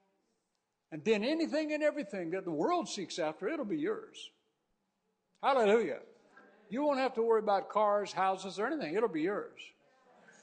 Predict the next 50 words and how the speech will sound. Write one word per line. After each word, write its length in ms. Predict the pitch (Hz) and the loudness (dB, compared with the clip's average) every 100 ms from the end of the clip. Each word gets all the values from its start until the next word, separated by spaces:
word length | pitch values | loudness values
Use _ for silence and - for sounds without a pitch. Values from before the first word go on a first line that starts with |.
| - _ | -20 _
Now, 120 | - 170 | -4 -2
I 60 | |
never 240 | 208 226 196 | -2 0 2
did 220 | 208 143 | 2 0
fi-, 260 | 214 196 - | -8 -8 -6
finish 320 | 202 156 - | -6 -6 -6
this, 200 | 175 151 | -6 -6
but 160 | 156 151 | -8 -4
this 200 | 226 214 | -2 -2
is 80 | 180 | -4
where 120 | 185 | -6
some 200 | - 180 | -4 -6
of 80 | 143 | -8
the 60 | |
tension 380 | 131 175 165 139 117 | -4 -4 -4 -10 -16
is. 120 | 113 - - _ _ | -20 -20 -20 _ _
Let 120 | 196 | -4
me 80 | 214 | -4
tell 220 | - 196 | -4 -4
you, 180 | 165 117 - _ _ _ _ - | -4 -8 -12 _ _ _ _ 2
God 380 | 208 262 269 190 - | 4 6 4 0 -6
wants 360 | 165 226 - 196 | -4 -4 -4 -8
you 100 | 202 | -4
to 80 | 185 | -4
know 280 | 185 165 | 0 0
what 180 | 147 165 | 2 2
it's, 220 | 202 170 - 156 | 2 -4 -10 -6
he 140 | 202 | -6
flat 360 | - 233 220 185 | -2 -2 -2 -2
says 240 | 226 208 | -2 -2
in 100 | 160 | -4
Hebrews 480 | 147 196 160 156 151 - _ _ _ | -6 -4 -2 -4 -4 -14 _ _ _
that 120 | 160 143 | -10 -2
he 120 | 233 | -2
that 140 | 180 | -2
cometh 280 | - 202 190 | -4 -6 -6
to 60 | 151 | -6
God 320 | 175 180 165 | 0 0 0
must 240 | 185 - | -4 -4
believe 240 | 160 180 175 | -4 -4 -2
that 120 | 175 | -2
he 120 | 175 | -2
is 200 | 180 170 | -2 -2
and 320 | 156 190 190 | -4 -4 -2
that 300 | 185 196 190 - | 0 0 -2 -4
he 320 | 196 202 185 | -6 -2 0
is 240 | 190 175 | 2 0
a 180 | 180 185 | -2 -2
rewarder. 640 | 185 180 170 175 143 113 - 143 | -2 -2 0 0 -2 -8 -12 -6
Amen? 440 | 156 175 190 214 | -4 -2 -4 -6